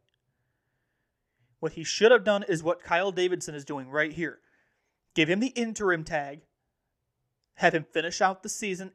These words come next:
and then go find a permanent coach if you don't like what you see.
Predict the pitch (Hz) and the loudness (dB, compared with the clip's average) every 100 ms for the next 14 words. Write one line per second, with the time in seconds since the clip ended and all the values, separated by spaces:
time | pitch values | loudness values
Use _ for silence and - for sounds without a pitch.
0 | - 190 190 226 208 170 - 151 147 - | -6 -6 -6 -8 -2 -4 -2 -4 -4 -8
1 | 160 147 139 - 147 143 156 165 156 175 | -8 -8 -12 -8 -8 -10 -12 -4 -4 -2
2 | 156 156 160 - - 202 | -6 -6 -12 -12 -8 -8